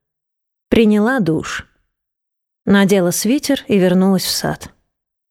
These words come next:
Она положила руку Полетте на плечо. «Эй, Полетта, Дуся моя, вы простудитесь!» Тихонько потрясла ее.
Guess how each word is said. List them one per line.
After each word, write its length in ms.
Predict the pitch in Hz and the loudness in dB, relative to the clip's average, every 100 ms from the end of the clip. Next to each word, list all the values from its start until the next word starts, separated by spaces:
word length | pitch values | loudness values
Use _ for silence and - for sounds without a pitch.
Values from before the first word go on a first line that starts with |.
| _ _ _ _ _ _ _ _ _ _ | _ _ _ _ _ _ _ _ _ _
Она 260 | - 196 190 | 0 2 2
положила 480 | - 190 190 202 190 | 2 0 2 2 2
руку 240 | 247 262 | 0 -4
Полетте 480 | 262 196 180 185 - | -2 0 0 0 0
на 100 | 185 | 0
плечо. 460 | 170 175 - 151 - - _ _ _ _ | 0 -2 -2 -6 -6 -12 _ _ _ _
«Эй, 220 | - 247 175 | -2 0 0
Полетта, 500 | 285 247 147 - 156 | 0 0 -2 -4 0
Дуся 400 | 208 214 - 160 | 2 0 -2 -2
моя, 300 | 160 156 175 | 0 0 0
вы 100 | 311 | 0
простудитесь!» 960 | 359 302 - 165 151 - 131 - - - _ _ _ _ _ _ _ _ | 0 -2 0 -2 -2 -6 -6 -8 -10 -18 _ _ _ _ _ _ _ _
Тихонько 480 | - 185 - 214 202 | -4 -2 0 0 0
потрясла 540 | 196 208 196 - 170 160 | -2 -2 -2 0 0 0
ее. 340 | 156 151 151 | 0 -2 -4